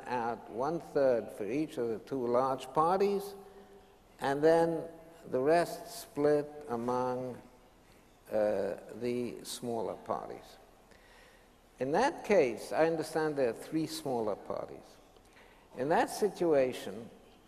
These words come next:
the large parties actually lose power vis-à-vis their, uh, vis-à-vis their representation in parliament.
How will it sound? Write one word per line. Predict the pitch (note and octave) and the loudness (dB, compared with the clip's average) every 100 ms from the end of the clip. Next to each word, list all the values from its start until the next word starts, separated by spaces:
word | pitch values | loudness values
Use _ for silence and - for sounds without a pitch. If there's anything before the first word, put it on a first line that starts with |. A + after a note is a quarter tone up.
| _ _ _ _ - _ _ _ - _ - - - - - - | _ _ _ _ -20 _ _ _ -20 _ -20 -20 -20 -20 -20 -4
the | C3 | 0
large | C3 D3 G3+ A#3+ G3+ - | 4 4 6 4 2 -4
parties | D#3+ D3 C3+ G2 G#2 A2+ A2 - - - | 2 4 4 0 -6 -8 -10 -16 -14 -4
actually | F3 F#3+ - D#3+ D#3 D#3 - | -4 -4 -6 0 0 0 -4
lose | - C3+ D#3+ G#3+ C#4 B3+ E3 C3+ - - - | -4 -2 2 6 8 6 4 -2 -6 -12 -12
power | - C3+ G2+ C#2 B1+ - - A2 | 0 2 2 0 -6 -10 -14 -2
vis-à-vis | D3 D#3 C#3+ C3+ B2 C3+ C3 B2+ - - A2 | 0 2 4 2 2 0 0 -4 -8 -10 0
their, | B2+ B2 A#2 A#2 G2+ - - | 4 6 6 2 -2 -8 -4
uh, | A2+ A2+ A2 G#2+ G2+ - - - F#2+ G#2 | -2 0 0 0 -2 -6 -12 -12 -10 -6
vis-à-vis | C3+ B2 B2+ A#2 C3 A2+ | -4 0 0 0 -4 2
their | B2 A#2+ | 4 4
representation | A#2+ - A#2 A2 G2+ A2+ G#2 - | 2 -2 -6 -4 -2 0 0 -4
in | G2 | -12
parliament. | - A2 - - - | -8 -6 -6 -10 -14